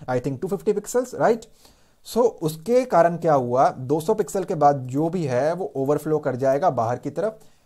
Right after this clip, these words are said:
हमें इन बॉक्सेस को नीचे अरेंज नहीं करना है। अगर मैं यहाँ पे और दो div बना लेता हूँ तो basically चार बॉक्सेस एक के बाद एक आपके अलाइन हो जाएंगे।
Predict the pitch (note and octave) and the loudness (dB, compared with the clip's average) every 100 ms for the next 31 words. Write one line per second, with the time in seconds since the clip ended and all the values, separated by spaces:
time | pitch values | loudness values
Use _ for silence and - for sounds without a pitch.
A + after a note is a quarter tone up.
0 | _ _ D3 G3 C4+ A#3+ A3+ A3 E3 D#3+ | _ _ -4 0 0 0 0 2 4 4
1 | D#3+ G#3 - G#3+ C#3 D3+ F3 - B3 G3 | 0 -6 0 -2 0 -4 -4 2 2 2
2 | F#3+ D3+ C3 B2 B2 F3 E3+ B2+ G2+ G#2+ | -2 -6 -8 -8 -6 -4 -2 -4 -4 -6
3 | G#2+ C#3+ A#3 - - _ _ - A#2 C#3 | -6 -6 -8 -14 -20 _ _ -12 -2 -2
4 | C3+ C3+ C3+ C3 C#3+ B2 C3+ C#3+ C#3+ C3+ | -2 -2 -2 -2 -4 0 2 2 2 2
5 | C#3 C3+ C3+ A#2+ B2 C3 B2 C3+ B2+ B2+ | 2 2 -2 -2 -4 -2 -2 -4 -4 -6
6 | B2 C#3+ D3 C#3+ C#3 C#3+ C3+ D3+ C3 B2+ | -6 -6 -8 -8 -4 0 2 2 0 -4
7 | - D3+ A#2+ - C#3+ D#3+ - D#3 B2+ B2+ | -4 -8 -8 -6 -4 -4 -4 -2 0 0
8 | - C3 D3+ D3+ B2 - D3+ - A#2+ A2+ | -2 -2 -2 0 -4 -4 -10 -6 -4 -2
9 | A#2+ A2+ A2 B2 B2+ D3+ | -2 -6 -6 -6 -8 -8